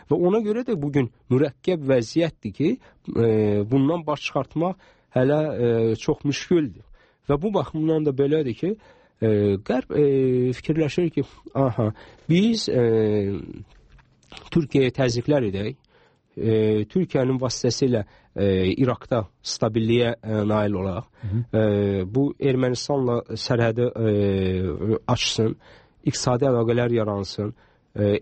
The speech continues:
Speaker 1: Ermənistan, e, bəlkə Rusiyanın caynağından bitmiş oldu. On-, ondan başqa Ermənistan vasitəsilə də artıq İrana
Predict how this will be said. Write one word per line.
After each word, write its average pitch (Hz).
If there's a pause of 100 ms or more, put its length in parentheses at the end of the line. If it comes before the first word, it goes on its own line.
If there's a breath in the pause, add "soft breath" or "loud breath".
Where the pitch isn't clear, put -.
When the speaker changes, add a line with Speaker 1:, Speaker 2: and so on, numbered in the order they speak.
Speaker 1:
Ermənistan, 127
e, 107 (200)
bəlkə 107 (100)
Rusiyanın 110 (400)
caynağından 110 (240 soft breath)
bitmiş -
oldu. 98 (560 loud breath)
On-, 139 (240)
ondan 143
başqa 123
Ermənistan 127
vasitəsilə 117
də 110
artıq 110
İrana 113